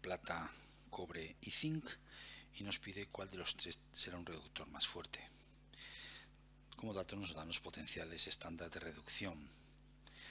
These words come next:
de estos tres, eh, de estas especies, plata más para dar plata, cobre dos más para dar cobre y zinc dos más para dar zinc. El potencial de reducción es una medida cuantitativa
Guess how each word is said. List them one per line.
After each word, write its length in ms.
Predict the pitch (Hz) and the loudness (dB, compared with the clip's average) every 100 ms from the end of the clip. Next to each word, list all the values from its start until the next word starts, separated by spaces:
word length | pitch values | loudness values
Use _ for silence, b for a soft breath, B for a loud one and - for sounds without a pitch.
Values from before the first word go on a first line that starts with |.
| B - | B 2
de 60 | |
estos 260 | - - - | 6 6 4
tres, 420 | - 82 78 - - | 0 6 10 10 8
eh, 400 | 85 78 71 69 - - B B B B B - - - - - - - - - - | -4 -4 -6 -8 -12 -14 B B B B B -16 -16 -16 -14 -14 -14 -14 -16 -16 -6
de 80 | - | 2
estas 400 | - - 78 - - | 2 2 2 2 6
especies, 580 | - - - 82 80 - - | 6 6 0 4 4 4 2
plata 460 | 90 - 82 82 - - | 0 0 -2 -6 -8 -6
más 200 | 92 85 | 0 0
para 160 | - 85 | 0 -2
dar 100 | - | -4
plata, 380 | - 95 - 95 | -2 -2 0 -4
cobre 260 | - 87 78 | -4 -4 -4
dos 240 | 78 - | 0 0
más 160 | 101 92 | 2 0
para 180 | - 80 | 0 -4
dar 100 | - | -4
cobre 320 | 95 87 101 - B B B B B | -2 -2 -4 -6 B B B B B
y 80 | - | 0
zinc 160 | 110 | 0
dos 200 | 87 - | 2 0
más 180 | - - | 2 0
para 160 | - - | 0 -2
dar 140 | 73 - | -4 -6
zinc. 380 | 233 262 143 - - - - - - B B B B B B B B - | -2 -2 -2 -6 -6 -4 -2 -4 -6 B B B B B B B B -6
El 60 | |
potencial 440 | - - 90 139 143 | -2 2 2 2 4
de 120 | 117 | 4
reducción 760 | 87 80 - - 90 85 101 101 - B B B B - | 2 -2 -2 0 2 2 0 -4 -10 B B B B 6
es 100 | - | 6
una 120 | 98 | 6
medida 300 | 82 87 104 | 2 2 2
cuantitativa 1080 | - - 107 113 110 98 - - 78 80 82 | 0 -4 0 2 0 -2 -4 -4 -4 -4 -4